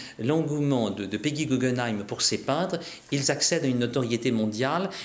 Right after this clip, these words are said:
Et dans le cas de Jackson Pollock, un an après l'avoir exposé,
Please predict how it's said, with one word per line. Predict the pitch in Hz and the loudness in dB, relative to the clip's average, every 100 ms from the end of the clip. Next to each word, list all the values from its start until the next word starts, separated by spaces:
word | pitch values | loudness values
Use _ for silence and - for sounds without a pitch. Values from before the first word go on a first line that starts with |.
| - | -2
Et | |
dans | 131 | 0
le | 143 | 0
cas | 143 127 | 0 0
de | 113 | 2
Jackson | 131 131 135 123 | 2 2 2 2
Pollock, | 120 113 151 160 - | 2 2 2 0 -2
un | 151 156 | 0 2
an | 139 | 2
après | 131 135 | 0 0
l'avoir | 123 117 117 | 0 0 -2
exposé, | 113 - - 107 107 135 156 | -2 -2 0 0 2 2 0